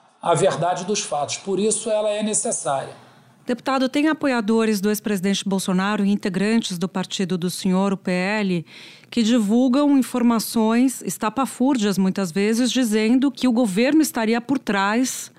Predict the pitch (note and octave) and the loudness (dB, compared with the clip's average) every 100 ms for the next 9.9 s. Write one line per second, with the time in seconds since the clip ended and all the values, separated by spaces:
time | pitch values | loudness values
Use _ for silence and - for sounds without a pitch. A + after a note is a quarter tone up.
0 | - - - - A#3 G3+ G#3+ A#3 A#3+ C#4+ | -20 -20 -14 -2 0 2 0 0 0 0
1 | D#4+ A3+ G#3+ - F#3 E3 F#3 F#3 G#3+ - | 0 2 2 0 -6 -4 0 0 -2 -2
2 | A3+ F3+ F3 E3+ E3 - F#3 A3 A#3+ F3 | 0 0 0 0 -4 -4 -2 0 -2 -2
3 | F#3 E3 D#3 G3 A#3 A#3 F3+ A3+ A3+ - | -4 -4 -2 2 4 2 2 2 0 -2
4 | - - - - F#3+ G3+ - G3 F#3+ A3 | -12 -20 -16 -2 0 0 0 -2 -2 0
5 | G3+ G3+ G#3 G#3 - G#3 G#3 G#3 G#3 F#3+ | -2 -2 -2 -4 -2 0 2 0 0 -4
6 | - G3+ F#3+ G3+ A#3 C4+ C#4+ - G#3 G#3+ | 0 2 4 2 2 0 0 -2 0 0
7 | A3+ A#3+ A#3+ A#3+ A3+ F#3+ F#3+ F#3+ A3 F#3+ | 0 -2 0 0 2 0 0 0 0 0
8 | F#3 G3+ G#3 A3 F#3+ F#3+ - A#3 A3+ G3+ | -2 -2 0 0 2 0 -2 -2 0 2
9 | G#3 G#3+ A3+ G#3+ C4+ G#3+ F#3+ E3+ | 2 4 2 2 2 2 2 2